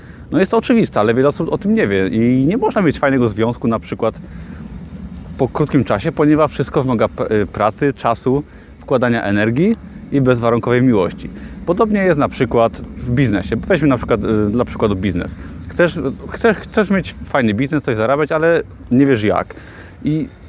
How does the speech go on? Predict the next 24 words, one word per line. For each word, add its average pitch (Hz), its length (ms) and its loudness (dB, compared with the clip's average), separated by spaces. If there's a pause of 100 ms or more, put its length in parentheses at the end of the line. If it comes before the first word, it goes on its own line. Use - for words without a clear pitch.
(320)
czy - 120 0
jesteś 233 200 2
w - 20 -6
stanie 165 220 2
na 143 120 4
przykład - 240 0
przez 123 180 -4
lata 123 220 -2
pracować 117 680 -2 (720)
na 123 120 2
przykład 113 220 -2
za 104 80 -4
darmo, 117 420 0 (400)
ucząc 131 340 -2
się, 131 220 0
inwestując 120 600 0
i 117 60 -2
dopiero 117 420 0
wyciągnąć 117 340 0
jakiekolwiek 113 480 0
benefity 110 500 0
po 98 360 2
kilku 110 220 -2
latach? 104 380 0